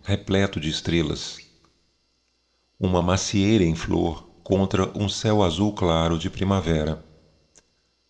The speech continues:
Um pôr do sol vermelho sangue.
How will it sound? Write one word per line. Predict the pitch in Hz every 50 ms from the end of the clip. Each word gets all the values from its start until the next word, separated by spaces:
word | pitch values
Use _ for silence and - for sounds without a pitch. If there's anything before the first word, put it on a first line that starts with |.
| _ _ _ _ _ _ _ _ _ _ -
Um | 104 101
pôr | 95 - - 101 92 92
do | 87 85 80
sol | - - - 98 92 90 87 80
vermelho | 80 85 78 76 82 87 87 82
sangue. | 78 - - - 92 87 87 82 73 71 65 -